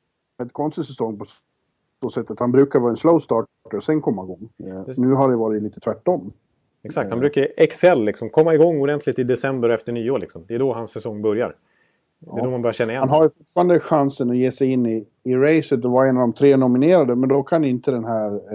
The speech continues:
Speaker 1: Eh, då kan inte den här svackan för honom och laget fortsätta särskilt mycket länge till.
Speaker 2: Nej.
Speaker 1: Men om han spelar upp sig igen och blir på samma... Alltså från januari och framåt, då är han ju kandidat.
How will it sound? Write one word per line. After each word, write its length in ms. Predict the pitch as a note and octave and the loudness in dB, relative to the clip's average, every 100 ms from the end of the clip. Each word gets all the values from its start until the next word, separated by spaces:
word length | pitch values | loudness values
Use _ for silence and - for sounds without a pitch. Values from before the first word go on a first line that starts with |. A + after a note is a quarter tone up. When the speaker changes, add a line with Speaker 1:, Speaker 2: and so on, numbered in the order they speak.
| G#2 | -8
Speaker 1:
Eh, 60 | G2 _ _ _ _ _ _ _ _ _ _ _ - | -8 _ _ _ _ _ _ _ _ _ _ _ -14
då 120 | A#2+ | -4
kan 180 | - B2+ | 0 2
inte 240 | A#2+ - | 2 0
den 160 | A2 G2+ | -2 -2
här 280 | A2 G2+ F#2 _ | -2 -2 -6 _
svackan 640 | - B2+ - _ C3 A2 G2 | -4 -2 -2 _ 0 0 0
för 80 | C#3 | 2
honom 360 | B2+ A#2+ A2+ A#2 | 4 4 2 0
och 220 | A2+ A2+ _ - | -2 -4 _ 0
laget 360 | A#2 A#2 G2+ | 2 2 0
fortsätta 540 | - A2 A2+ - G2 G2 - _ _ _ _ - G#2 - | -6 -4 -4 -4 -6 -6 -10 _ _ _ _ -20 -20 -4
särskilt 340 | A#2+ A#2 D3 C3 | -2 2 0 0
mycket 320 | A2 - A2+ | -4 -4 -2
länge 240 | G#2 G#2+ | -2 -4
till. 260 | - G2 E2+ _ _ _ _ _ | -4 -6 -6 _ _ _ _ _
Speaker 2:
Nej. 220 | F#2 G2 A2+ _ _ - | -10 -10 -10 _ _ 2
Speaker 1:
Men 160 | C3 | 4
om 80 | C3+ | 4
han 100 | C#3+ | 0
spelar 380 | - D#3 D3 D#3 | 0 4 6 6
upp 180 | F#3 - | 2 0
sig 140 | C#3 | 2
igen 220 | D3+ C#3 | 2 2
och 60 | A2 | -2
blir 140 | A#2+ | -4
på 120 | A2 | -6
samma... 280 | A2+ B2+ B2 A#2+ A#2 A2 | -6 -4 -2 -4 -4 -10
Alltså 400 | A2 A2+ A#2 G#2+ | -10 -2 0 0
från 380 | G#2 C#3 A#2+ G#2 - _ _ _ - | 0 -2 0 -2 -10 _ _ _ -2
januari 380 | C#3 B2 B2 A2+ | 2 4 6 4
och 60 | |
framåt, 340 | G#2+ C#3 B2+ B2+ | 4 2 2 2
då 60 | |
är 100 | C#3+ | 4
han 140 | D3 C3+ | 4 4
ju 100 | C3 | 2
kandidat. 600 | - C#3+ B2+ G#2+ - | 2 4 4 0 -4